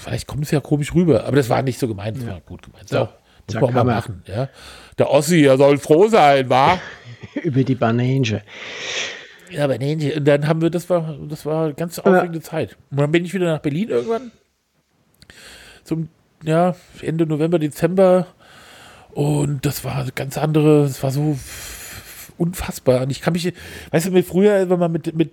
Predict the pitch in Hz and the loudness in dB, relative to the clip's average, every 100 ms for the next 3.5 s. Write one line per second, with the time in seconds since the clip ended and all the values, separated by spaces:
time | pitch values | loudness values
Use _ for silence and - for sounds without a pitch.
0 | 160 160 - 185 175 165 190 196 214 160 | -4 -8 -8 -10 -6 -6 -4 -2 -2 -2
1 | 151 151 156 147 156 165 151 151 185 160 | -6 -4 -6 -6 -6 -6 -8 -6 -2 -2
2 | 156 165 - 190 185 185 180 156 147 151 | -4 -8 -8 -8 -6 -4 2 4 6 4
3 | 214 - 123 151 | 2 -2 -6 -6